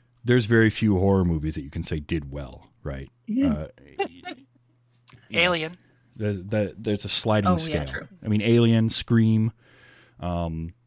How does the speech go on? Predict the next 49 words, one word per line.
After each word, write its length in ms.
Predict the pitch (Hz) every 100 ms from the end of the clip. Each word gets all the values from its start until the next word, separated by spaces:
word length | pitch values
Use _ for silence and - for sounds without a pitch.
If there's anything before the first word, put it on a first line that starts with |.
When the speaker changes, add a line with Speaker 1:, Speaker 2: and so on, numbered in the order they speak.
| _ -
Speaker 1:
Halloween. 640 | - 113 104 101 101 101 104
Speaker 2:
Well, 100 | 208
nowadays 600 | 220 233 247 202 190 175
they 100 | 185
do 160 | 180 170
a 20 |
lot 220 | 160 156
better. 340 | 170 156 80 139 -
Speaker 1:
They 140 | 131
do. 200 | 120 131
Speaker 2:
It 140 | 180 170
seems. 420 | 151 131 - - -
Speaker 1:
That's 160 | 104
for 120 | - 127
sure. 360 | - 87 - _ _ -
You, 160 | 104
you, 220 | 98 87 - 123
but, 380 | 131 117 107 - _ _ _ _ -
you 80 | 139
know, 160 | 78 - -
uh, 40 | 107 98 95
I, 120 | 104
I 100 | 95 110
would 140 | 113
put 200 | - -
Texas 340 | - 113 -
Speaker 3:
Just 100 | -
Speaker 1:
Chainsaw 340 | 117 110 113 101
Massacre 480 | 87 95 104 107 101
was 180 | 98
a 180 | 104 98
kind 200 | - 104
of 60 | 98
a 40 |
cult 240 | 95 101 87
classic. 440 | 98 87 82 -
Speaker 2:
Yeah. 40 | 82
Speaker 1:
It 80 | 85
didn't 220 | 113 95
do 120 | 101
great 320 | 87 85 87
Speaker 2:
Mm-hmm. 280 | 262 247 311
Speaker 1:
on 80 | 104
its 120 | 104
initial 320 | 113 107 113
run, 260 | 107 110 123
but 120 | 87
it 160 | 85 -
definitely 480 | 92 - 92 90